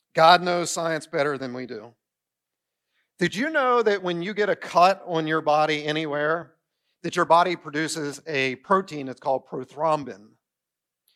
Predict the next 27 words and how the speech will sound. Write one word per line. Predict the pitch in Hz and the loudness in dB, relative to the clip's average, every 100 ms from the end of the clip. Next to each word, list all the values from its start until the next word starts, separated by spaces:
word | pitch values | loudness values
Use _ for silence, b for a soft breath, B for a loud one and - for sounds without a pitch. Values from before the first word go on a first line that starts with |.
| b - | b -2
And | |
what | 165 165 | 2 2
prothrombin | 190 160 202 285 320 302 202 | 2 0 0 -2 0 -2 2
does | 185 180 175 180 | 4 4 2 -2
is | 180 175 151 - | 0 0 -2 -4
it's | 185 170 - - | -2 -2 -6 -6
what | 180 208 | 2 2
helps | 190 208 202 - | 4 -2 -2 -4
your, | 180 165 156 - _ _ - | -2 -2 -4 -10 _ _ -10
your, | 156 156 151 | -2 0 2
uh, | 139 | 2
uh, | 143 127 135 143 135 123 - | 0 -4 -8 -10 -10 -12 -10
the | 151 | -10
cut | - 226 196 - | -2 0 0 -4
to | 180 147 | -12 -8
start | - 160 | -4 -4
to | 156 | -6
clot. | - 190 170 - - - _ _ _ _ _ _ _ - | -6 0 0 -2 -16 -20 _ _ _ _ _ _ _ -6
And | 160 | -2
it | 156 151 _ _ _ | -2 -2 _ _ _
helps | - 196 175 | 2 2 2
in | 175 | -6
the | 147 | -8
clotting | - 208 202 | -4 -2 -2
process | 156 147 139 143 | -4 -6 -6 -12
then | - 143 147 | -12 -14 -14
to, | 131 143 135 135 135 131 | -14 -14 -12 -12 -12 -14